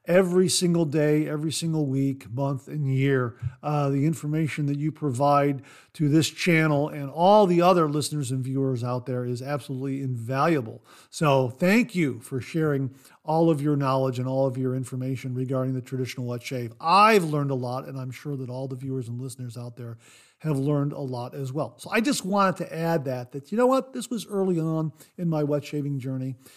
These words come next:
And, uh, again, I didn't fully understand the limitations and advantages of, uh, the Slock razor head, and I was still refining my technique.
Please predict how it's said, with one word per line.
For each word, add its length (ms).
And, 420
uh, 360
again, 460
I 120
didn't 220
fully 500
understand 560
the 40
limitations 680
and 120
advantages 680
of, 260
uh, 140
the 120
Slock 380
razor 300
head, 360
and 100
I 40
was 120
still 180
refining 460
my 120
technique. 480